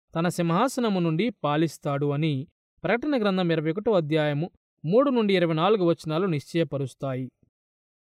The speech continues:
అంతిమ స్థితిలో మన పునరుజ్జీవనము పొందిన జీవితములను గూర్చి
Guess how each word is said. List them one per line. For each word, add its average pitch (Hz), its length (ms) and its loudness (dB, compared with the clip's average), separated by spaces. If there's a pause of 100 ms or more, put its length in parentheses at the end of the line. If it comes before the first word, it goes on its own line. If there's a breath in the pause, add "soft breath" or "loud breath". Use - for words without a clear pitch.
(840)
అంతిమ 285 320 2
స్థితిలో 196 720 2
మన 175 180 0
పునరుజ్జీవనము 208 840 0
పొందిన 175 380 -2
జీవితములను 170 680 -2
గూర్చి 151 420 -6